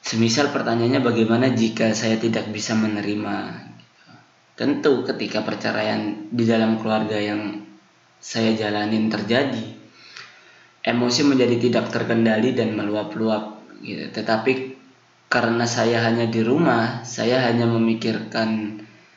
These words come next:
saya hanya mengekspresikannya di dalam tulisan,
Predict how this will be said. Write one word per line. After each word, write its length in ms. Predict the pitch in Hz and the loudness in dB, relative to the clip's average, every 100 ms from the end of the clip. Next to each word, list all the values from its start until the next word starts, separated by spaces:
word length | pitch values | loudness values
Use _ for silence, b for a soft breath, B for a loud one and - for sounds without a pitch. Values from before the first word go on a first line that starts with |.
| B | B
saya 340 | - 120 131 | -2 2 2
hanya 300 | 131 117 120 123 | 2 0 2 2
mengekspresikannya 1500 | 120 117 110 113 - - 117 117 110 110 - 110 110 113 120 | 2 0 -2 -4 -6 -8 -6 -4 -4 -4 -2 0 2 2 2
di 100 | 117 | 0
dalam 560 | 110 107 107 104 101 B B B B B B _ _ | 0 0 -2 -6 -10 B B B B B B _ _
tulisan, 880 | 117 123 135 - 90 95 90 - | 2 4 4 2 -2 -4 -4 -6